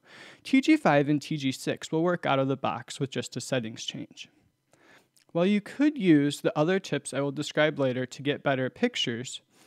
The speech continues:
I highly recommend getting the diffuser if you can. It will save you a lot of time trying to take photos, and you will have a much less frustrating experience.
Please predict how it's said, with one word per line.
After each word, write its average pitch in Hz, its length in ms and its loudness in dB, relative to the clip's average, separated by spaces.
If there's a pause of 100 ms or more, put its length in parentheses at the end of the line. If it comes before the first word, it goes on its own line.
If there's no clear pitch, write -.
I 147 60 -4
highly 262 500 0
recommend 135 640 -2
getting 127 260 -2
the 127 100 -2
diffuser 139 600 -2
if 120 160 -8
you 123 80 -6
can. 117 440 -2 (200)
It 165 120 -2
will 202 100 4
save 214 300 0
you 214 100 2
a 156 40 4
lot 131 280 0
of 196 140 -4
time 127 340 -2
trying 131 240 -6
to 135 60 -4
take 151 280 -2
photos, 120 440 -4
and 139 120 2
you 151 120 4
will 156 220 0
have 156 340 2
a 139 80 0
much 143 360 -2
less 147 300 -2
frustrating 120 640 -6
experience. - 800 -6